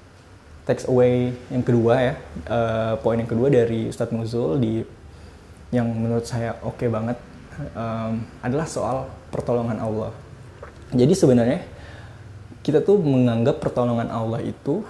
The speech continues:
hanyalah dari, misalnya kita, kita dapat rezeki atau tiba-tiba kita ditransfer uang oleh orang atau masalah kita selesai.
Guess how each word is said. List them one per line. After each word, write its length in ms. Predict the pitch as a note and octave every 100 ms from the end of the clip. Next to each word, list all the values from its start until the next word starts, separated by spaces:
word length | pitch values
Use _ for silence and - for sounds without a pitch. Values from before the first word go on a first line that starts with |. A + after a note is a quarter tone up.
| -
hanyalah 480 | B2 A#2+ A#2 E3
dari, 440 | D3 A2+ A2 C3 D#3 - - - - - -
misalnya 440 | C3+ B2+ A#2+ C3+ -
kita, 160 | A#2+
kita 140 | A2+ A2+
dapat 160 | A2+ A#2+
rezeki 480 | A2+ A2 B2+ A#2 A#2
atau 400 | A2+ - A#2 A#2 - - -
tiba-tiba 400 | A#2+ A2+ A2+ A#2+
kita 560 | A#2+ A2+ A#2 A2+ A2+ A2
ditransfer 640 | G2 - A#2+ A2+ B2+ A#2 G2+ - - -
uang 300 | A#2 B2 B2
oleh 200 | A2+ A2+
orang 440 | A2+ G#2+ A2 A2 A2+ - - - - - - -
atau 440 | - A#2+ A2+ A2+ - - - -
masalah 280 | A#2+ - A#2+
kita 200 | - -
selesai. 520 | B2+ A#2 - A2+ A2+